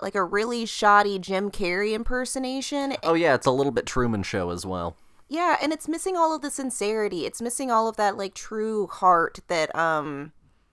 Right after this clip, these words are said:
Speaker 1: <sighs> gosh, I did, I didn't really wanna go down this rabbit hole, but that's okay, 'cause I will. Um, <laughs>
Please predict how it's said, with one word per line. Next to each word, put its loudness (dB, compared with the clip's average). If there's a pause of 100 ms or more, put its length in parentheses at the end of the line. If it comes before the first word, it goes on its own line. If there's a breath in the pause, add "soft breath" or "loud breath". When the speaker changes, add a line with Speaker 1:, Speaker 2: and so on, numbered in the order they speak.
(160)
Speaker 1:
<sighs> -14
gosh, -14
I -6
did, -6
I -6
didn't -10
really -8
wanna -8
go -6
down -4
this -10
rabbit -2
hole, -2
but -4
that's 8
okay, 0
'cause -8
I 2
will. -2 (400 loud breath)
Um, 10
<laughs> 12